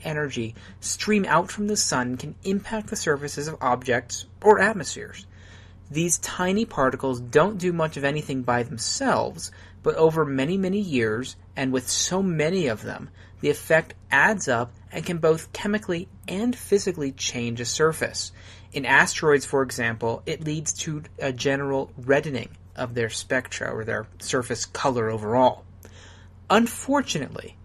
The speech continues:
the Creation Wiki's reference for this is no longer active, given that it's an internet article from eleven years ago. After a lot of searching, I was able to find the original story archived on a mailing list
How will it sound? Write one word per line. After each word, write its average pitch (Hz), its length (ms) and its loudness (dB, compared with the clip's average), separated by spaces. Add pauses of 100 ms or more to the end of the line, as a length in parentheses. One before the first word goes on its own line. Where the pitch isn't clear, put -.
(480)
the 135 140 2
Creation 175 680 2
Wiki's 175 400 -4
reference 135 540 0
for - 120 -10
this 107 320 -6
is 143 140 -4
no 160 160 0
longer 180 400 -2
active, - 500 -2 (320)
given 202 260 2
that 180 200 2
it's 156 140 -6
an 147 100 -6
internet 208 500 -2
article 135 400 2
from 147 280 -6
eleven 120 440 0
years 131 320 0
ago. 117 240 -6 (600)
After 175 560 6
a 156 100 2
lot 139 380 4
of 160 100 -4
searching, - 520 -6 (380)
I 165 120 0
was 180 200 4
able 233 220 6
to 240 80 -2
find 175 360 0
the 156 80 -2
original 151 340 2
story 135 420 2
archived 151 720 2
on 131 80 -2
a 123 60 -2
mailing 156 500 0
list 113 320 -2